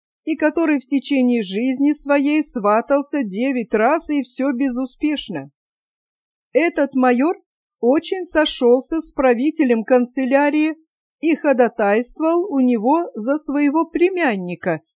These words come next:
когда-то служившего прежде становым по разным неприятностям, уволенного от службы за болезнью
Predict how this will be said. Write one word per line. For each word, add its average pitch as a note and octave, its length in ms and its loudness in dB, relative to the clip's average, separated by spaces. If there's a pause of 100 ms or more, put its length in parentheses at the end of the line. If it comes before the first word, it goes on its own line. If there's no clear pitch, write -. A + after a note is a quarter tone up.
(180)
когда-то C4 680 2
служившего C#4+ 920 -2
прежде G#3 560 0
становым G3+ 760 0 (400)
по B3 160 4
разным D4 540 2
неприятностям, C4+ 1160 -2 (280)
уволенного A3+ 960 2
от - 280 -2
службы C#4 680 0
за A3 180 2
болезнью B3 880 0